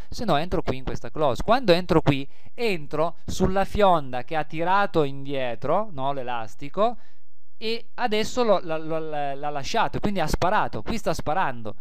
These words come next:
e quindi, eh, entro a favore di un proiettile, di un, di un cuscinetto a sfera, di una pietra sparata da una fionda, quindi, eh, mi sembra interessante entrare da quella parte,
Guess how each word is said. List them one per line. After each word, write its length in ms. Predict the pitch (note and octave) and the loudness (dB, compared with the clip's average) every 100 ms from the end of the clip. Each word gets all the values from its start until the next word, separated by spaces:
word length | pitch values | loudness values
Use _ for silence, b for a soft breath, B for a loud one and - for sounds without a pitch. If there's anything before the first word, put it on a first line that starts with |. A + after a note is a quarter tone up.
| b | b
e 60 | D3+ | 4
quindi, 340 | A3+ G3+ E3 b b b | 4 4 0 b b b
eh, 280 | - C#3 D#3+ | -4 -4 -2
entro 240 | F#3 F#3 F3 | -2 2 0
a 40 | |
favore 320 | E3+ E3+ G3+ | 0 0 0
di 100 | E3 | 0
un 80 | E3 | -4
proiettile, 560 | D#3 D3+ E3 F3+ C#3 C3 | -2 -2 -2 -2 -4 -4
di 60 | |
un, 400 | C3 C3+ C3 B2+ | -4 -4 -4 -4
di 80 | A#2+ | -4
un 260 | C#3 C#3 C3+ | -4 -4 -4
cuscinetto 560 | C#3+ C#3 C#3+ C#3+ C#3 C3+ | -2 0 -2 -2 -2 -2
a 20 | |
sfera, 500 | - C3+ D#3 D3+ B2 B B B B | -2 -2 0 0 -2 B B B B
di 180 | A#2+ B2+ | -2 2
una 140 | C3+ | 8
pietra 520 | - D#3+ E3 C3 B2 - | 8 8 -2 -4 -6 -2
sparata 480 | - D3+ E3 E3+ | 0 2 2 2
da 80 | D3+ | 0
una 160 | C3 B2 | 0 0
fionda, 400 | - D3+ A#2 A2+ | 0 0 0 -4
quindi, 260 | E3 C#3+ - | -4 -4 -4
eh, 340 | - B2+ A2+ b b | -4 -4 -4 b b
mi 100 | C#3 | 0
sembra 260 | D3 D3 | 0 0
interessante 460 | C#3+ D3 C#3+ F3+ E3 | 0 0 0 -2 -2
entrare 220 | C3+ C#3 | -4 -2
da 80 | B2 | -2
quella 160 | A#2 A#2+ | -2 0
parte, 380 | G3 B2+ - | 2 0 -2